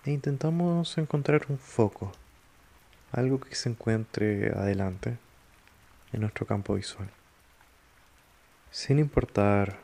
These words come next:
lo que sea, ya sea una pared o un objeto, y lo observaremos con un foco suave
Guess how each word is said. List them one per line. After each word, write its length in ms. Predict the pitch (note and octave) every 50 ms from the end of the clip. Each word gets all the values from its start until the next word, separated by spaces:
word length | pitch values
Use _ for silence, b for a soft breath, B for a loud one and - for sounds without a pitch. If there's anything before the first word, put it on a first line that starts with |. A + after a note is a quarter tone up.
| - - - - -
lo 160 | F#2+ F#2 G2
que 120 | F#2+ - G2
sea, 540 | - - - - G#2+ G#2 G2+ F#2+ F#2 F2+ - -
ya 120 | - G#2+ -
sea 460 | - - - C#3+ C#3+ C#3+ C#3 C#3 C3+
una 260 | B2+ A#2 A2+ G#2+ G2
pared 560 | - - - F#2+ F#2 F#2 F#2 F#2 F#2 F#2 F#2+ - -
o 260 | F#2 F#2 F#2+ - - - A#2+ A2+ A#2 - -
un 140 | G#2+ G#2 G2+
objeto, 480 | G2 - - - - G2 - F#2 G2+ - - - _ _ _ _ _ _ _ _ _ _ _ _ _ _ _ - _ _ _ _ _ _ _ _ _ -
y 60 | A2
lo 100 | G#2 G#2
observaremos 720 | - - - - G#2 F#2+ G2+ G#2 G#2 G#2 G#2 G#2 G#2 -
con 580 | - - - G2+ G2 G2 F#2+ F#2 F#2 G2 G2 F#2+ - - - - _ _ - - -
un 60 | G2+
foco 280 | - - A2+ - - G#2
suave 380 | - - - G2 F#2+ F#2 -